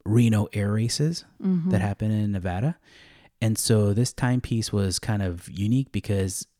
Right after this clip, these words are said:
Speaker 1: it was to commemorate this event, but the event never happened because it got canceled for covid. I love the story. I went with
Speaker 2: <laughs> Yeah.
Speaker 1: it. And, and I picked it up because I could, I mean, like, I wasn't going around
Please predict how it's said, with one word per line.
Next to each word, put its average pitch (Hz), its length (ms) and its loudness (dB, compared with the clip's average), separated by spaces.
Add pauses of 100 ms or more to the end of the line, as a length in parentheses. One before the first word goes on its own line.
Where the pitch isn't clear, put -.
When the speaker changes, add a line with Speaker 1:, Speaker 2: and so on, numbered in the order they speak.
(120)
Speaker 1:
it 107 80 -2
was 107 140 0
to 110 80 -6
commemorate 131 680 0
this 98 280 -2
event, 117 500 2
but - 200 -2 (320)
the 117 160 -2
event 120 240 2
never 117 240 -2
happened 110 420 0
because 110 280 0
it 113 60 2
got 101 180 -4
canceled 117 480 0
for 98 160 -6
covid. 104 500 2
I 110 80 0
love 120 300 2
the 104 80 2
story. 107 440 4
I 95 100 -2
went 120 260 2
with 117 220 6
Speaker 2:
<laughs> - 0 -
Yeah. 101 80 4
Speaker 1:
it. - 60 -10 (220)
And, 110 200 0 (500)
and 110 80 0
I 107 100 2
picked - 280 -2
it 143 60 4
up 165 120 4
because 120 340 4 (500)
I 101 120 0
could, 120 200 -2 (200)
I - 20 -8
mean, 90 200 -6
like, - 280 -16
I 82 80 -4
wasn't 92 360 -4
going 87 220 -4
around 82 460 -6